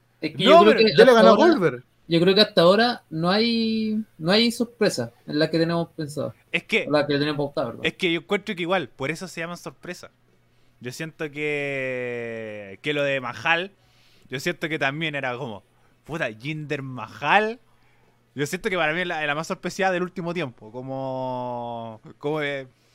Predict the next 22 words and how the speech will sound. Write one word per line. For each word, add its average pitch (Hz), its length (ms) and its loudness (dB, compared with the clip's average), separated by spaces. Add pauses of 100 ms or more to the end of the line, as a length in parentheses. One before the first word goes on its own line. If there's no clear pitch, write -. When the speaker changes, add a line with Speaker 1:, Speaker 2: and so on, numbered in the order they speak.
(320)
Speaker 2:
sí, 135 200 -8
no 131 120 -8
sé, 120 260 -4
<laughs> - 0 -
si 139 120 -12 (380)
fuera 147 240 -4
muy 151 240 -6
O'Reilly 165 560 0 (100)
como 175 280 -4
a 175 300 -2
luchar 180 420 -6
por 190 140 -4
el 185 120 -6
título 220 320 -2
y 196 120 -6
gane. 175 420 -2 (500)
Entonces, 180 380 -8
como 185 260 -2
cuando 165 300 -4
ganó 185 320 -2
fue 240 160 -8
como, 208 220 -8